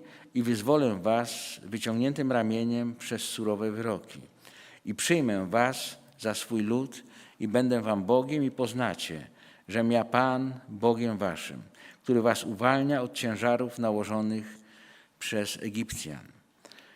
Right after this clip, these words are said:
I wprowadzę was do ziemi, którą przysiągłem dać Abrahamowi, Izakowi, Jakubowi. Dam wam ją w dziedzictwo. Ja Pan”.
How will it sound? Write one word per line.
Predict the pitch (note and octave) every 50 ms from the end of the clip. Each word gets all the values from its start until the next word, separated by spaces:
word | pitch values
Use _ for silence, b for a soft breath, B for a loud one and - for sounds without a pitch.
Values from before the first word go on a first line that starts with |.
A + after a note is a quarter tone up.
| B B B B B B _ _ -
I | - C#3
wprowadzę | - - C3 B2+ B2+ D#3+ E3+ F3 F#3
was | D#3+ D#3+ E3 D3+
do | C3 C#3+ C3+
ziemi, | C3 D#3+ E3+ E3 D3+ B2
którą | - - B2 B2 A#2+
przysiągłem | A#2 - - A#2 - D3+ D3+ D#3 C#3+ C#3+ C#3 C3+ A#2+
dać | B2+ C3 C3+ C#3 -
Abrahamowi, | C#3 A#2+ A2 B2 A2+ - B2 A#2 A2+ A#2 B2 C3 C#3 C#3 D3+ D#3
Izakowi, | D3 B2 A2 A#2 A2 G#2 G#2+ - - B2 B2+ C3 C3 C#3+ C#3+ C3+
Jakubowi. | B2 A2+ - - B2+ A#2+ C3 B2 A2+ F2 D2+ D#2+ C#2+ B1+ - - _ B B B B B B -
Dam | - G2 B2+ D3 D3+ B2+
wam | G#2 F#2+ F2+ F2+ F2+
ją | F#2+ G#2+ A2+ A#2 A#2 A#2+ B2 A#2+ G2+ G2+ G2+
w |
dziedzictwo. | F#2+ G#2 A#2 A#2+ A2+ A#2 A#2 - - - - - - D2 C#2 - - - _ - - -
Ja | F#2+ G2+ A#2 A#2
Pan”. | - - B2 A2+ G2 E2